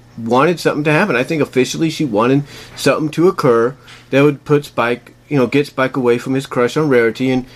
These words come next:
maybe focus on someone else or some pony else. And in this case, it would have been Sweetie Belle. So that's just my thought, though. That's just my thoughts. But let me know what you guys think.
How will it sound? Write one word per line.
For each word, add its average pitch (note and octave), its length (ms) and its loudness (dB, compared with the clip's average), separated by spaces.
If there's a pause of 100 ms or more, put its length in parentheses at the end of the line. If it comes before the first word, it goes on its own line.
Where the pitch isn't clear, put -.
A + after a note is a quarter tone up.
(120)
maybe A#2 200 2
focus B2+ 400 -2
on B2+ 140 -4
someone A#2 360 -2
else - 360 -4
or A2+ 80 -6
some G#2+ 200 0
pony A2 300 0
else. - 380 -4 (500)
And A2 160 4
in A#2 120 6
this B2 160 2
case, A#2 240 0
it B2 40 0
would A#2+ 140 2
have A2+ 80 -4
been B2 100 0
Sweetie E3+ 260 2
Belle. E2 240 -4 (680)
So G#2+ 300 2 (1400)
that's D3 280 2
just D#3 160 -2
my B2 160 2
thought, C#3+ 340 -2
though. C2 220 -12 (480)
That's - 180 -12
just C3 200 0
my A2+ 160 2
thoughts. A2+ 380 -2
But A2+ 280 -4 (600)
let F#3+ 160 4
me C#4+ 100 4
know C4 140 4
what F#3 220 -2
you A2 100 -6
guys - 240 -14
think. - 380 -20